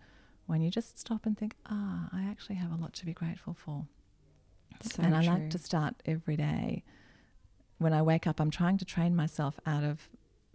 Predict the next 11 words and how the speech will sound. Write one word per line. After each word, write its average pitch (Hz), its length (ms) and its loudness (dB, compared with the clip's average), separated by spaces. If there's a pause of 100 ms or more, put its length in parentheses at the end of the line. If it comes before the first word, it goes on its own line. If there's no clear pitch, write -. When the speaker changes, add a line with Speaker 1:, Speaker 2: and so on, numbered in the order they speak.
(100)
Speaker 1:
picking 165 280 0
up 147 100 -2
my 151 120 0
phone. 196 420 0 (800)
Speaker 2:
Yes. 156 500 4
Speaker 1:
And, 175 100 0
Speaker 2:
Oh, 175 40 6
Speaker 1:
and 170 320 6
Speaker 2:
me 165 200 2
too. - 400 -2
Speaker 1:
just 175 420 2